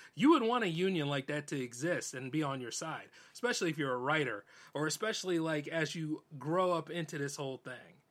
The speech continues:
And the thing is, is that there's so many infantile people, so many people that don't wanna put the work together, so many people that haven't taken the time to hire themselves. And then they look at you like you're crazy because you're trying to build something.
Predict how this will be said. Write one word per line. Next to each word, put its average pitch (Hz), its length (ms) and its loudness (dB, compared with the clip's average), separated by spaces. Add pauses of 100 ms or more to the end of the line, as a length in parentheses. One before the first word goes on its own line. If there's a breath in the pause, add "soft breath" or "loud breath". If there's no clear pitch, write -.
(360 soft breath)
And 147 140 0
the 185 60 0
thing 285 260 0
is, 240 160 2
is 208 120 -6
that 202 140 0
there's 214 180 -2
so 233 160 -2
many 226 180 -2
infantile 175 580 -2
people, 170 400 -6
so 190 160 -4
many 185 160 -2
people 175 260 -4
that 139 140 -2
don't 170 180 0
wanna 170 140 -2
put 165 200 -10
the 156 60 -8
work 160 300 -4
together, 165 320 -2 (180 loud breath)
so 233 160 0
many 233 140 2
people 208 240 0
that 175 100 2
haven't 185 260 0
taken 180 200 0
the 156 60 -2
time 180 260 0
to 156 60 2
hire 180 380 4
themselves. 170 760 -2 (260 loud breath)
And 202 140 6
then 277 80 6
they 294 100 4
look 254 200 0
at 196 100 -4
you 240 100 -2
like 196 220 0
you're 202 140 -2
crazy 170 400 2
because 160 320 0
you're 196 100 -4
trying 185 320 0
to 151 60 -2
build 165 360 -2
something. 123 440 -8